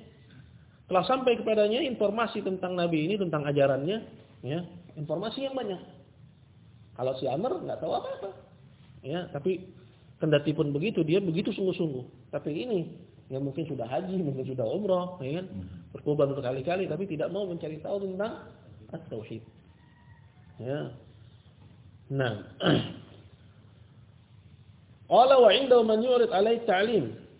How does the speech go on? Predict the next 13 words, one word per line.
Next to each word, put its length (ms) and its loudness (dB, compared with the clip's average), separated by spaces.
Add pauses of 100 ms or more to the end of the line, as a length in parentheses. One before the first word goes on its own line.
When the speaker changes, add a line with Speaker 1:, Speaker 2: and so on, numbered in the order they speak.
(480)
Speaker 1:
Dan 180 0
di 80 0
sisinya 480 0
ada 160 4
orang 260 2
yang 80 0
menawarkan 600 -2
ilmu. 520 -2 (240)
Artinya 400 -4
ada 160 2
ilmu 380 -4
yang 100 -6
disebar. 400 -6